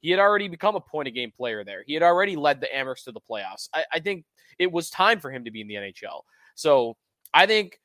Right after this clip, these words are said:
the way the Sabres have handled development, I think, has been perfect.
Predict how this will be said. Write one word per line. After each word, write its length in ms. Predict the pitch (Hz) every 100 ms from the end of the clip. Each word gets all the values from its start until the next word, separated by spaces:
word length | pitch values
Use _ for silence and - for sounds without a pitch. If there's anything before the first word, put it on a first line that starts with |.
| -
the 80 |
way 120 | 160 196
the 100 | 190
Sabres 320 | 208 196 180
have 80 | 143
handled 340 | 156 175 180
development, 500 | 151 151 175 196 214
I 80 | 151
think, 120 | 156
has 120 | 156
been 180 | 139 165
perfect. 460 | - 160 104 95